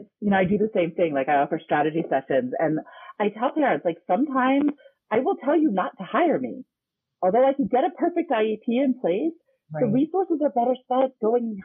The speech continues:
Speaker 1: hiring a dyslexic coach or going into hiring an executive functioning person. And, like, integrity is so important to make sure, like,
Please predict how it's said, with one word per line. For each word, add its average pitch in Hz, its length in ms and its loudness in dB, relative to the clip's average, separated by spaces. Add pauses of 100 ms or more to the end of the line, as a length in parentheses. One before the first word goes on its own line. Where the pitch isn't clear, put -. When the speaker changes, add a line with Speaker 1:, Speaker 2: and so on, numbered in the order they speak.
Speaker 1:
hiring 220 320 2
a 202 80 -2
dyslexic 208 460 -4 (100)
coach 143 220 0 (260)
or 185 120 -2
going 214 340 0
into 208 140 -6 (100)
hiring 208 300 0
an 196 60 -2
executive 180 460 -4
functioning 180 480 -4
person. 139 400 -4 (380)
And, 175 240 2 (100)
like, 190 180 -2
integrity 202 560 -2
is 170 60 -14 (160)
so 180 300 2
important 208 580 -4
to 180 60 -4
make 175 180 -2 (100)
sure, 208 400 0 (320)
like, 202 120 -2